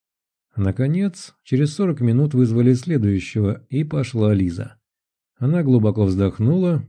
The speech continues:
поправила форму и шагнула в кабинет. Я остался один. Прошло еще двадцать минут. "Следующий, заходите!" Наконец-то вызвали меня.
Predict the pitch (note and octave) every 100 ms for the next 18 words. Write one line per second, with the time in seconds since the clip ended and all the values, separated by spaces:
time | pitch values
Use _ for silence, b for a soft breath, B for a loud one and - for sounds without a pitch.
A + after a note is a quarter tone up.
0 | _ - C#3 D#3 B2 G#2 G2 - D3 E3+
1 | D#3 D3+ A2 G2+ D3 - A2 G2+ G#2 G#2+
2 | G#2+ - G2+ F#2 F2 G#2 - _ _ -
3 | F2+ G2 C3+ E3 - D3+ D3+ - G#2+ G#2+
4 | - B2 B2 C3 G#2 F2 F#2 - _ _
5 | _ _ _ _ _ _ - G#2+ A#2 F3
6 | F3+ D#3 F3 C3 G2 F#2+ - G#2+ G2+ F2+
7 | A2 - _ _ _ _ _ _ _ -
8 | F#3 G#3 C#3+ G#2+ A2 G#2 A#2 B2+ E3+ -
9 | A2+ A2 _ _ _ _ _ _ G#2 F#2+
10 | F2 G#2 A2 D3+ - - D3+ A2+ F#2+ G2
11 | F2+ F2 F2 F#2+ G#2+